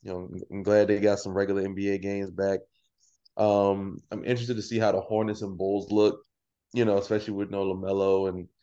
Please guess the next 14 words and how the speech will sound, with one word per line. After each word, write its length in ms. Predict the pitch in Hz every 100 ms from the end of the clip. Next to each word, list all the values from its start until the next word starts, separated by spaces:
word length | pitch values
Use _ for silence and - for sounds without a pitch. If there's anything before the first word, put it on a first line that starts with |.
| _ _ _ _
and, 300 | 98 101 101
uh, 520 | 101 92 92 92 92 -
and 120 | 98
the 80 | 98
Zach 300 | 95 107 104
LaVine 420 | 95 101 104 98
thing. 180 | 98 95
I 40 |
think 180 | 95 98
he's 140 | 101
still 220 | - 104 98
out 200 | 98 98
for 260 | 95 98
another, 300 | 98 98 98